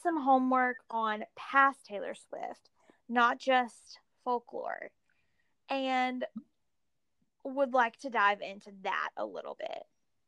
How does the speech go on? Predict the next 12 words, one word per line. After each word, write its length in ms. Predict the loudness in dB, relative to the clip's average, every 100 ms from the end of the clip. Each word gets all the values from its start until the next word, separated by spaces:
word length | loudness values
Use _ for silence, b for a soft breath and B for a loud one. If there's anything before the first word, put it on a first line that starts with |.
| _ _ _ -20 -20
Because 560 | -10 6 12 12 10 4 -2 -6 4
I 280 | 8 8 8
wanna 200 | 2 -8
know, 500 | -8 -6 -6 -6 -10 -14
P 140 | -16 -14
B, 360 | -12 -12 -12 -6
now 200 | -2 2
that 180 | 2 2 -4
Folklore's 420 | -4 -2 -4 -4 -2
out, 340 | -2 -2 -6 _ _ _ _ _ _ _ _ _ -20 _ _ _ _
your 540 | -10 0 6 8 6 4
albums 760 | 6 6 4 -4 -10 -10 -14 -16